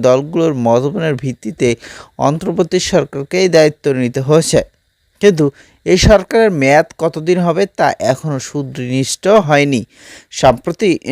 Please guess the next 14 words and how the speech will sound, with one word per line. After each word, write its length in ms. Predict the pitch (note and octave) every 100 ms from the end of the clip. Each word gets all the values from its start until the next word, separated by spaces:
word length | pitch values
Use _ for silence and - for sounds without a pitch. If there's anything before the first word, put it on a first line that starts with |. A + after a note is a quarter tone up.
| C#3
জাতির 320 | D3 D3 F#3+
উদ্দেশ্যে 400 | F#3+ F3+ F#3+ G#3+
দেয়া 200 | E3+ D#3+
ভাষণে 460 | C#3+ D3+ - E3 D#3+
প্রধান 360 | - C#3 D3+
উপদেষ্টা 540 | D#3 E3 D#3 E3 - -
ইউনূস 400 | C#3 C#3+ D#3+ -
তার 160 | F3 D3+ - -
সরকারের 560 | - - - D#3+ D3+ C#3+ -
কর্ম 460 | D3 E3 E3+ C#3+ B2+ _ _ _ -
পরিকল্পনা 680 | F3 F#3+ - G3+ G3 F3+
তুলে 300 | F3 - F#3
ধরে 400 | D#3+ C#3 C3 C#3
বলেছিলেন, 560 | B2 D#3+ G#3+ - D#3